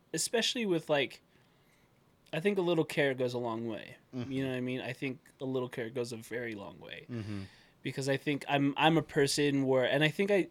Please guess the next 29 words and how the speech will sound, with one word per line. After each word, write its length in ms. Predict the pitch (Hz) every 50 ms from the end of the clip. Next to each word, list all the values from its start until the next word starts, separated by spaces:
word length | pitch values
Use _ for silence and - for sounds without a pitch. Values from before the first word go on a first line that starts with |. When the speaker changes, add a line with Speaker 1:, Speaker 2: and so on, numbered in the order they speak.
| _ _ -
Speaker 1:
and 160 | 175 196 214
I 100 | 214 208
do 200 | 170 160 190 175
believe 320 | 156 151 143 143 139 143
that 180 | 139 143 139 135
we 140 | 143 139 147
tend 260 | 143 - 147 131 135
to 60 | 135 131
attract 580 | 123 - - 113 104 110 - - - - - -
similar 400 | - - 131 117 123 120 123 127
people, 500 | 131 - - 120 113 - 139 151 151 139
right? 260 | 127 131 143 165 143
Speaker 2:
Mm-hmm. 140 | 117 110 107 104 104 - - - - _ _
Speaker 1:
People 340 | - 135 131 135 131 127 123
that, 320 | 127 123 127 127 117 - _ _ - - - - - _ -
um, 480 | 127 127 120 120 117 117 120 117 113 - - - - - _ _ _ _ _ _ _ _ _ _ _ _ _ - - - _ _ _ _
yeah, 160 | - 117 92
fuck 220 | 107 - 101 104 110
with 100 | 110 110
your 120 | 117 117
vibe. 280 | 113 117 139 127 104 92
You 100 | 95 120
know 60 | 139
what 40 | 156
I 40 |
Speaker 2:
Yeah. 40 | 139
Speaker 1:
mean? 180 | 123 131 135 139
Like, 240 | 135 117 113 - - - - - - - - - - - -
um, 540 | 123 135 131 123 120 117 113 110 107 113